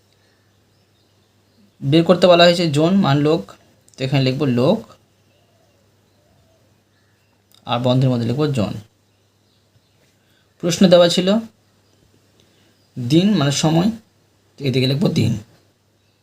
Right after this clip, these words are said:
তো দেখো বারো জন লোক একটি রাস্তা একুশ দিনে সারাতে পারে। বারো জন লোক একুশ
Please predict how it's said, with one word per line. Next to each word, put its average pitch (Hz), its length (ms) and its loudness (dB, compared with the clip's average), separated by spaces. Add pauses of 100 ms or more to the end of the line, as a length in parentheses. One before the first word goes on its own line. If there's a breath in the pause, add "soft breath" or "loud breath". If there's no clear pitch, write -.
(4000)
তো 160 60 -2 (120)
দেখো 190 200 2 (1300)
বারো 127 380 2
জন 190 120 4 (120)
লোক 147 180 2 (720)
একটি 131 200 -6 (120)
রাস্তা 131 300 0 (340)
একুশ 185 220 0
দিনে 143 180 0
সারাতে 120 280 2
পারে। 87 160 0 (2250)
বারো 131 360 4
জন 214 140 2 (200)
লোক 160 240 4 (2000)
একুশ 196 260 4